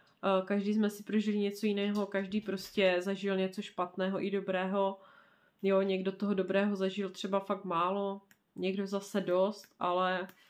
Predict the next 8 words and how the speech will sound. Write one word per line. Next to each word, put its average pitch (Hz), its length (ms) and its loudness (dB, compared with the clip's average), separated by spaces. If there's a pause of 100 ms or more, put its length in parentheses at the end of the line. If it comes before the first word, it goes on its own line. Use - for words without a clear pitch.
(400)
pořád 202 360 4
jsme 208 180 0
prostě 214 500 2
všichni 220 460 -2
stejní 226 540 0
ve 170 100 -2
finále, 170 540 0
jakoby 180 760 0